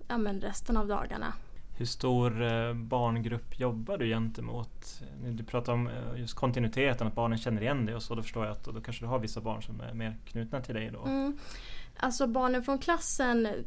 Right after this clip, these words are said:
Speaker 1: träffar ju jag varje dag. Eh, och sen finns det ju barn som jag bara träffar på kortis. Eh, men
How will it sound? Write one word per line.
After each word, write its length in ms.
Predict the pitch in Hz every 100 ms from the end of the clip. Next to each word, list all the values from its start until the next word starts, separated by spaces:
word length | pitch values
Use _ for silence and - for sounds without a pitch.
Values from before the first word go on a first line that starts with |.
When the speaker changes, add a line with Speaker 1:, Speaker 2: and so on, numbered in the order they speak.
| -
Speaker 1:
träffar 280 | - 220 214
ju 60 | 185
jag 140 | 180
varje 380 | 190 196 180 190
dag. 460 | 196 - 214 220 240 - - - - -
Eh, 280 | 220 208 208
och 100 | 220
sen 180 | 254
finns 240 | 247 240 214
det 80 | 208
ju 60 |
barn 280 | 190 190 196
som 160 | 202 190
jag 160 | 180
bara 400 | 196 220 214 277
träffar 600 | 285 247 - 190 185 208 -
på 100 | 254
kortis. 640 | 311 - - - 233 - - - - - - -
Eh, 420 | 220 208 208 -
men 440 | 233 240 240 233